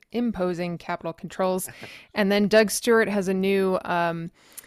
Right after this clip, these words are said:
Speaker 1: uh, trying to be weekly, but so far bi-weekly, um, uh, uh, theme of articles called Living Th-, Free. The most recent one is called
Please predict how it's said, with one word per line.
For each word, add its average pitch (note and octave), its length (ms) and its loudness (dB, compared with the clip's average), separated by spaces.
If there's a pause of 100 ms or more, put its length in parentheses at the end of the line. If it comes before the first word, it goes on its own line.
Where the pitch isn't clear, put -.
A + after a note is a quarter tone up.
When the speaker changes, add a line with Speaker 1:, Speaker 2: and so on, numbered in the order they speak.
(420)
Speaker 1:
uh, F3 300 0
trying G#3+ 380 -2
to G3+ 100 -6
be F#3 160 0
weekly, F3+ 400 -4
but D#3+ 200 -6
so F3+ 140 -4
far E3+ 200 -6
bi-weekly, E3 880 -6
um, E3 460 -8 (300)
uh, - 420 -8 (600)
uh, - 320 -12 (420)
theme F#3+ 520 -4
of E3+ 220 -6
articles E3+ 440 -6
called E3+ 300 -10
Living E3+ 260 -8
Th-, - 220 -18 (120)
Free. F#3+ 440 -2
The F3 100 -8
most E3 260 -8
recent E3+ 280 -8
one E3 160 -8
is D#3+ 120 -12
called D#3+ 320 -10